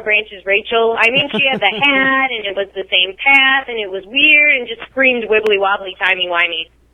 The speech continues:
Speaker 2: Anyway, we can't wait to hear what you all thought. Bye!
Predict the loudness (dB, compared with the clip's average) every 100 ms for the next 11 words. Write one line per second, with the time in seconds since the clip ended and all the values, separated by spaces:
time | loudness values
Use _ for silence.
0 | -6 -4 -2 -2 -2 -4 -4 -6 -4 -2
1 | -2 -2 -2 -2 0 0 0 -6 _ _
2 | 0 2 2 2 0